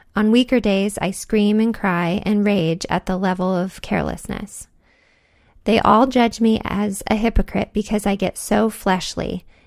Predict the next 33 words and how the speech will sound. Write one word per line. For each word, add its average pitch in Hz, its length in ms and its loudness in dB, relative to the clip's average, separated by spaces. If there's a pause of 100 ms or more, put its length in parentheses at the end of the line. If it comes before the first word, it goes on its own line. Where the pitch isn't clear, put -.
(100)
yet 196 180 0
I 208 140 2
preach - 380 -2
the 262 120 2
word 185 260 2
to 214 100 -4
them 208 320 0
to 220 220 -2
appeal 220 520 0
to 208 500 -2
the 208 120 0
new 233 260 6
man 190 380 2
inside 190 480 -2
them. - 280 -8 (720)
Even 240 300 2
though 214 160 4
I 208 120 2
have 196 500 0
a 202 80 0
rich 196 340 -4
devotional 214 540 2
life 165 420 -2
and 196 160 2
they 214 100 4
know 247 220 2
it, 165 200 -2 (440)
they 180 120 0
use 220 340 2
my 240 160 4
tendency 208 580 0
to 240 180 -4
rage 190 380 0